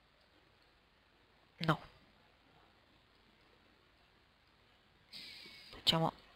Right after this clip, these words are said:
magari così. Questo via.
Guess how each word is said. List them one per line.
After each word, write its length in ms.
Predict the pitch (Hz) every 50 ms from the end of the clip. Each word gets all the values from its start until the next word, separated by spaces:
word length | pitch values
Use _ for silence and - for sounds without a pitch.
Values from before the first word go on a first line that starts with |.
| - - - - -
magari 380 | - 160 165 165 165 156 - -
così. 340 | - - - - - - - - - - - - - - - - - - - - - - - - - - - - - - - - - - - - - - - - - - - - - - - - - - - - - - - - -
Questo 380 | - - 160 - - - 160
via. 280 | 151 - - - - -